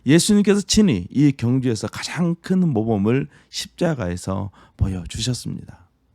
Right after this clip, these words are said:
주님은 십자가의 고통과 부끄러움을 참으셨어요. 예수님은 고난 이후에 올 기쁨을 위해서 기꺼이 십자가를 인내하셨습니다.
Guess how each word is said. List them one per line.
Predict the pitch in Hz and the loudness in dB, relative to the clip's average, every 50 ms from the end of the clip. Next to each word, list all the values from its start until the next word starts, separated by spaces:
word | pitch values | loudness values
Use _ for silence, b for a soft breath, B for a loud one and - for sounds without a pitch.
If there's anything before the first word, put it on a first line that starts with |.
| _ _ - | _ _ -10
주님은 | - 117 107 98 98 104 110 107 95 95 b b b b b | -6 -4 -2 0 0 0 -2 -4 -6 -8 b b b b b
십자가의 | b - - - - - 120 98 104 101 98 98 - | b -16 -14 -6 -2 0 0 2 0 0 -2 -4 -4
고통과 | - - - - - 143 131 123 113 107 123 127 160 - b b b b b b | -4 -4 -4 -2 -2 -2 -2 0 0 0 0 0 0 -2 b b b b b b
부끄러움을 | - - - - - 131 123 127 127 127 117 107 110 123 160 170 - _ _ _ | -8 -8 -8 -4 -2 -2 0 0 0 0 0 0 0 -2 -4 -8 -12 _ _ _
참으셨어요. | - - - 147 143 139 117 101 - - - 85 82 87 - _ _ _ B B B B B B B B | -10 -6 -2 -2 -2 -2 -2 -6 -12 -14 -16 -18 -18 -20 -20 _ _ _ B B B B B B B B
예수님은 | 127 147 147 - 185 170 165 165 | 0 0 0 2 0 0 0 0
고난 | 156 - 160 165 160 160 165 151 147 - | 0 2 2 4 4 4 2 0 -2 -2
이후에 | - 156 160 151 147 143 | 0 2 2 4 4 4
올 | 123 104 139 143 131 | 4 4 2 2 0
기쁨을 | - - 143 - - 175 175 175 170 143 | -2 -6 -8 -2 2 4 4 6 4 4
위해서 | 120 101 98 - - 87 78 - - | 2 0 -2 -4 -6 -10 -10 -10 -14
기꺼이 | - - - - - - 151 127 110 95 87 85 87 90 _ | -16 -18 -18 -12 -4 -2 0 0 0 -2 -6 -8 -12 -14 _
십자가를 | - - - - - _ - - 117 95 90 87 80 80 - | -12 -12 -12 -12 -12 _ -4 -2 -2 -2 -2 -4 -6 -8 -6
인내하셨습니다. | - 117 131 139 139 139 135 117 101 104 104 110 - - - - - 110 - - - | -4 -2 -2 0 0 -2 -2 -4 -4 -6 -8 -10 -12 -14 -14 -16 -18 -18 -20 -20 -20